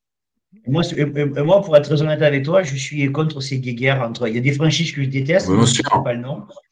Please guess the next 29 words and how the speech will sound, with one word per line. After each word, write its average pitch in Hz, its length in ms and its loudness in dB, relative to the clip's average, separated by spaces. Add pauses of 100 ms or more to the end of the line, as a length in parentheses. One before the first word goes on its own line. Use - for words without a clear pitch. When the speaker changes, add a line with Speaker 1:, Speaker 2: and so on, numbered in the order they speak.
(320)
Speaker 1:
Mais, 139 240 2
euh, 127 680 4
les 131 140 0
Seahawks, 143 460 0
euh, 135 200 -2
c'est 131 160 -6
pas 139 140 2
partie 143 220 -4
des 143 80 -4
équipes 143 220 -6
que 143 80 -6
je 127 60 -2
déteste. 131 360 -4
Je - 80 -12
vais 147 80 0
encore 160 160 2
me 151 60 2
faire 147 140 0
des 139 180 2
amis, 151 200 6
mais 147 60 0
c'est 135 180 -4
pas 135 140 -2
grave, 110 300 -4
je - 60 -20
suis 110 80 -14
habitué, 104 380 -12
moi, 98 120 -20
donc, 87 160 -20